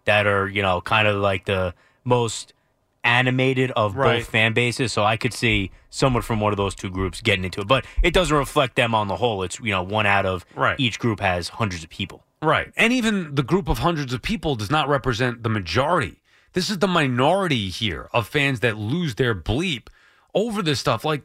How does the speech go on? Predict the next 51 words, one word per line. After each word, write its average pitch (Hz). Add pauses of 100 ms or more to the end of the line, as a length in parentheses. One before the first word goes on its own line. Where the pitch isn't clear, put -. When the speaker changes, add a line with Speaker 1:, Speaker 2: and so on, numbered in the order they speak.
Speaker 2:
guys, 170
I, 151
I 185
get 190
it. 156
And 190
it's -
fun 240
to 226
talk 208
trash, 160
whether 143
it's 113
family 196
members, 175
whether 98
it's 85
friends, 180 (320)
whatever, 254
whether, 151
whether 156
it's 127
on 151
the 123
station. 190 (300)
But 170
I 156
do 190
think 185
that 143
it's -
taken 113
way, 160
way 123
too 131
seriously. 139 (140)
Speaker 1:
And, 131
you 143
know, 151
there 139
is 143
one 113
general 131
difference 127
between 139
the 131
fan 127
bases. 131
Again, 127
not 123
everybody, 107